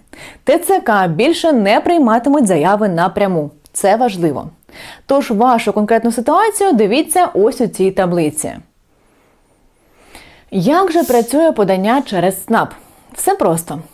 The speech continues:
Приходите у зручний для вас снап.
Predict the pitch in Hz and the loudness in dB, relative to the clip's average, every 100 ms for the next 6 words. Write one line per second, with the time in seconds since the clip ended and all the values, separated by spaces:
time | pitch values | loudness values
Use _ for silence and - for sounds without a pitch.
0 | _ _ - 214 - 359 403 381 330 247 | _ _ -2 -2 2 2 2 2 0 0
1 | 190 180 220 277 208 196 185 190 - 165 | 0 -2 -2 0 0 0 0 -2 -4 -4
2 | 139 - | -4 -4